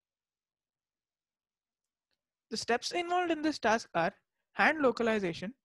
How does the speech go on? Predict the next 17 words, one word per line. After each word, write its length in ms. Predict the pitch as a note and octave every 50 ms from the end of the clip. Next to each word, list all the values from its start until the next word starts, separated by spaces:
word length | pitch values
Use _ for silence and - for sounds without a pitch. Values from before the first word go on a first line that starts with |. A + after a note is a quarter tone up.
| _ _ _ _ -
in 100 | G#3 G#3
the 100 | G#3 G#3
form 280 | - A3 G#3+ A3 A3
of 100 | A3 G#3 -
bounding 400 | G3 F3+ F3 F#3+ G#3 B3+ C4 B3+
box 180 | A#3+ A#3 A3+ -
detection 460 | - G3 F3 E3 D3+ - - G3+ C4 _ _ _ _ _ _ _ _ _ _ _ _ -
and 240 | - B3 E4 F4+ E4
key 100 | - C#4+
point 280 | C4+ - C#4 C4+ C4 B3+
detection 420 | B3+ A#3 - A3+ - - - E4 G4+ _ -
within 300 | F#3 G3 F#3+ A3+ A3 A3
the 100 | G#3+ G3
cropped 320 | - F3 E3+ E3 - -
region. 320 | E3 D#3+ D#3+ E3 D3+ E3 - _ _ _ _ _ _ _ _ _ _ _ _ _ _ _ _ _
Hand 280 | - - A#3 C#4 D#4+ F4
localization 800 | F4 E4+ - - E4 E4 E4+ E4 E4 E4 C#4+ - F4 E4+ E4